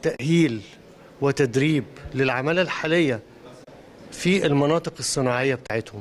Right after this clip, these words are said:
بحيث ان انا ما بعدوش. يعني هو ممكن مثلًا على سبيل المثال، يعني على سبيل المثال ياخد له ساعتين ثلاثة بعد الشغل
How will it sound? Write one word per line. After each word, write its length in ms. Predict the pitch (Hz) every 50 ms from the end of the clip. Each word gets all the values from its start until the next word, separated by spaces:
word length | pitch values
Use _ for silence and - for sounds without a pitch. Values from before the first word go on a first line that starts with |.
| 98 101
بحيث 260 | - - 135 - -
ان 80 | 123 127
انا 140 | 131 135
ما 60 | 131 123
بعدوش. 560 | 104 117 117 120 123 139 127 101 - - -
يعني 240 | 98 98 104 104 107
هو 200 | 110 113 113 110
ممكن 280 | 120 123 120 - 117
مثلًا 360 | 113 120 - - 117 120 117 113 - - - - -
على 180 | 131 143 151 147
سبيل 260 | - 143 139 175 180
المثال، 320 | 160 143 123 165 160 147 127
يعني 240 | 110 104 107 101 - - - - - - -
على 60 | 123
سبيل 220 | 113 - - 123 127
المثال 340 | 123 107 - - 147 165 160 - - - - - - -
ياخد 300 | 170 160 - 190 190 170
له 140 | 175 170 151
ساعتين 480 | - 147 139 127 - 143 151 160 156 131
ثلاثة 800 | - 123 104 120 143 151 151 170 170 170 170 165 165 165 160 160
بعد 380 | 139 151 151 151 156 147 131
الشغل 540 | 139 123 123 117 - - 143 151 151 139 139